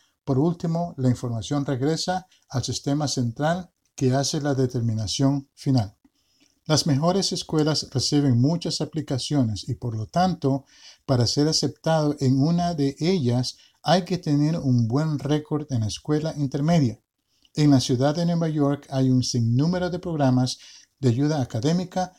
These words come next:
para los estudiantes. Asegúrese que su niño o niña asista a estos programas si es necesario.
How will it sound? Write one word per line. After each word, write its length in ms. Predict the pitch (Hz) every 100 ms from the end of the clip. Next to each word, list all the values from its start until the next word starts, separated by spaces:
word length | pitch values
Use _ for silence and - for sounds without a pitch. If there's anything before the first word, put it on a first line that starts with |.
| _ _
para 240 | 135 143
los 180 | 139 131
estudiantes. 800 | 127 - 127 139 101 - - - _ - -
Asegúrese 1040 | - 135 - 127 113 170 202 139 - 117 123 _ _ -
que 140 | 135
su 180 | - 117
niño 600 | 127 180 175 123 117 123
o 100 | 127
niña 440 | 120 165 175 139 143 127
asista 560 | 110 - 190 - 170 135
a 80 |
estos 300 | 131 131 165
programas 640 | - 175 156 139 147 - - _
si 300 | - - 131
es 180 | 127 120
necesario. 640 | 131 123 123 120 117 -